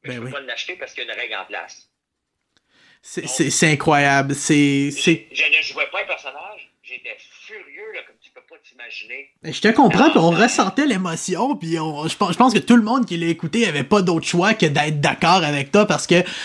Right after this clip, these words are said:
Speaker 2: ce genre de situation-là ne donne pas de sens.
Speaker 1: Je suis parti calme. Et ma, ma blonde, à la fin, elle dit, « Hey boy, t'es craqué. » J'étais vraiment craqué.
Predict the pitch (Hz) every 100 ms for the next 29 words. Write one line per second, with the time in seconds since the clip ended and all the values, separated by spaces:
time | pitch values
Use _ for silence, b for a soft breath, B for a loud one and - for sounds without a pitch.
0 | B - 151 160 190 165 131 - 180 -
1 | 190 160 - 151 139 147 208 135 127 180
2 | 175 143 - 160 202 143 - - B B
3 | B B _ _ _ _ _ _ _ -
4 | - - - - 135 170 208 - _ 117
5 | 117 120 135 143 123 131 139 101 - 139
6 | 110 - 95 _ _ _ 156 _ 123 135
7 | 123 110 104 110 104 131 139 _ _ 107
8 | 113 113 113 110 110 113 120 _ _ _
9 | _ _ _ _ _ - 131 131 120 135
10 | 160